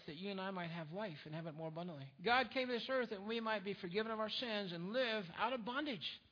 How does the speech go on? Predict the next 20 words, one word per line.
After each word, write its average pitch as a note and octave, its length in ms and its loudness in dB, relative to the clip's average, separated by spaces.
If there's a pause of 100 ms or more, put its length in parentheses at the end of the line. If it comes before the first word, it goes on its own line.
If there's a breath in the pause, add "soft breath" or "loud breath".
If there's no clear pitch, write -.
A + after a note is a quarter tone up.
(300 soft breath)
Not C4 240 8
live C#4 160 10
in B3 80 4
the A#3+ 80 2
bondage B3+ 480 4
and G#3+ 160 2
captives A#3 480 -2
to G#3 100 -4
the G3+ 100 0
things A3+ 240 -4
of G#3 60 -2
this G#3+ 160 -2
world, C4 260 -6 (600 soft breath)
but A3 160 4
live C#4 200 2
in A#3 120 4 (140)
freedom C4 340 2
because G3+ 320 2
of G3 80 -4
Christ. A3+ 480 -6